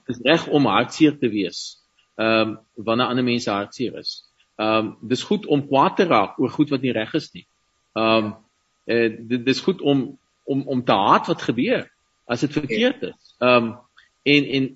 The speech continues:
Speaker 1: en daai gem-, daai, eh, emosies het God ook gegee sodat ek kan betrokke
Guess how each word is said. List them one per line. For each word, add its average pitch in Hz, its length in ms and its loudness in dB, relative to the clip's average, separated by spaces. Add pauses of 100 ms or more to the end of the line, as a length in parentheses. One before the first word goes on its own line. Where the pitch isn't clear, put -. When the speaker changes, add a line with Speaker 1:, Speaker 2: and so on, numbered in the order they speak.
(160)
Speaker 1:
en 139 140 2
daai 131 280 4
gem-, 123 380 -2
daai, 123 300 0
eh, 123 320 -2
emosies 131 640 0
het 120 160 0
God 160 260 0
ook 196 160 2
gegee 160 420 2
sodat 143 480 2
ek - 200 0
kan 151 240 0
betrokke 139 580 -2